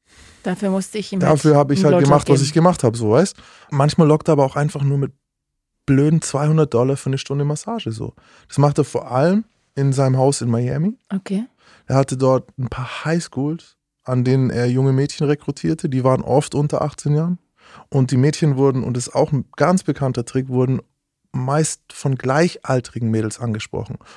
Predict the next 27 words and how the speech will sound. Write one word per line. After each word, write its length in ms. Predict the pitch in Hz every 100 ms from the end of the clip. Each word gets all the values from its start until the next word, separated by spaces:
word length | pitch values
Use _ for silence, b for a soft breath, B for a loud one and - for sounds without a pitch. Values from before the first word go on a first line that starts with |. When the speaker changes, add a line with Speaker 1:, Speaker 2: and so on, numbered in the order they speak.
| B
Speaker 2:
Ob 140 | 131
es 160 | 131 -
nicht 240 | 135 -
i-, 180 | 156 147
weiß, 220 | 135 147
ob 140 | 139 123
sie 80 | 143
nicht 120 | -
auch 180 | 143 -
easy 340 | 170 160 151
zweihundert 480 | - 127 131 127 117
Dollar 200 | 120 120
verdienen 340 | - - 107
können. 180 | 110 120
Sie 140 | 127 147
Speaker 1:
Mhm. 60 |
Speaker 2:
müssen 180 | 160 160
dazu 260 | 151 - 147
nur 160 | 147
so 80 | 143
einen 100 | 131
reichen 380 | 113 123 135 120
alten 240 | 123 127
Sack 300 | - 113 117
den 100 | 127
Rücken 260 | 120 120 131
massieren. 480 | 120 - 120 117